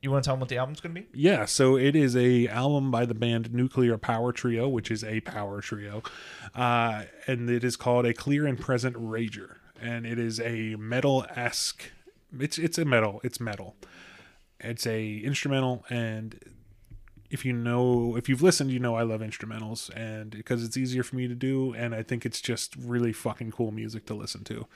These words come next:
Speaker 2: Um, I can't wait to talk about it with Lou, um, have him on, and, uh, finally get his, uh, the, have him really truly earn his third spot on the podcast.
Speaker 1: Will he earn it?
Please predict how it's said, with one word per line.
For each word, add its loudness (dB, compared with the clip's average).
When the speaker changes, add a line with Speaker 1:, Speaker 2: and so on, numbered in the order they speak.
Speaker 2:
Um, -4
I -8
can't 8
wait 4
to -2
talk 2
about 6
it 6
with 2
Lou, 8
um, -4
have -4
him -4
on, 0
and, -2
uh, -4
finally 2
get 4
his, 2
uh, -4
the, -4
have 0
him 2
really 8
truly 6
earn 0
his -2
third 0
spot -2
on -8
the -12
podcast. -12
Speaker 1:
Will 6
he 0
earn 0
it? 0